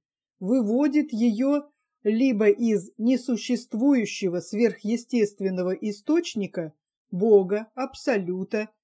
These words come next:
мирового духа, это объективный идеализм, либо ищет её истоки в сознании отдельного человека,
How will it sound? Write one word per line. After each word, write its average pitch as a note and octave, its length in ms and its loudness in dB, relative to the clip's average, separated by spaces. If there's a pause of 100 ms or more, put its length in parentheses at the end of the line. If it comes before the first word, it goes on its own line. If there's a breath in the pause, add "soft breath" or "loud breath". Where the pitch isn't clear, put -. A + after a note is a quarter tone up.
(100)
мирового B3+ 640 2
духа, F#3 680 -4 (720)
это A#3+ 260 2
объективный G3+ 800 -2
идеализм, F3 720 0 (320)
либо C#4 400 2
ищет C#4+ 580 0
её A#3 400 0
истоки C#4+ 540 -4
в - 60 -16
сознании D4 880 0
отдельного C4+ 880 -2
человека, F#3+ 880 -6